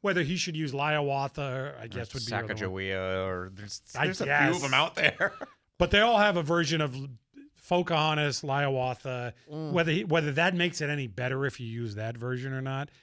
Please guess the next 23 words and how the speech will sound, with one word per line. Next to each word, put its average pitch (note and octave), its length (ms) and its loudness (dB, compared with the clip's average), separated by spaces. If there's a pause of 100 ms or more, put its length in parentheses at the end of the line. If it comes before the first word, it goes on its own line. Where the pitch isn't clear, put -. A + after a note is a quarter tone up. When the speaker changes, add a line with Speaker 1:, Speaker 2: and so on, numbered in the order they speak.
(320)
Speaker 1:
I F#3 140 6
don't D4 160 6
mind G3 260 8
it. F2+ 160 -6
I D3 160 0
don't, E3+ 280 4
and D#3 100 0
I D3 80 4
don't D#3+ 180 4
find D3 280 0
it D3+ 80 0
offensive. C#3+ 400 -2
Others A#2+ 280 -2
do, A#2+ 240 -2
obviously, A2+ 640 -4
and G#2+ 80 -6
we've A2 160 -6
been A2 140 -6
over A2 180 -4
this A2+ 240 -6
a G#2 40 -12
thousand G2 400 -14
times. F#2+ 260 -14